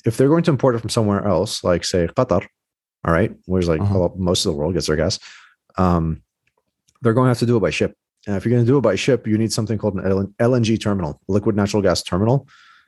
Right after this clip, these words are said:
Speaker 1: So when Qatar loads it on the ship, you need to get it off the ship somehow. And that's done through a port. Uh,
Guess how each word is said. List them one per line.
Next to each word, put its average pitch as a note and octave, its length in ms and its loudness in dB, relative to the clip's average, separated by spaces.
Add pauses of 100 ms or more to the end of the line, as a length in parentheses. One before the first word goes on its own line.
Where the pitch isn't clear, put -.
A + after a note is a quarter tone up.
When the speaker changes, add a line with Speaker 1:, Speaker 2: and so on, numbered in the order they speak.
(100)
Speaker 1:
So F2+ 320 0
when G#2 200 0
Qatar B2+ 240 2
loads A2 220 2
it A2 120 -4
on G2+ 140 0
the G2 80 -2
ship, - 340 -2
you G2+ 80 0
need A2+ 120 0
to G#2+ 60 -2
get F#2+ 140 2
it F2 60 2
off F2 160 -2
the - 60 -6
ship - 280 -2
somehow. D#2+ 360 -4 (580)
And E2+ 580 -2
that's G2+ 260 0
done G2 380 0
through G2 320 -2
a F2 80 -2
port. - 380 -4 (560)
Uh, F2 240 0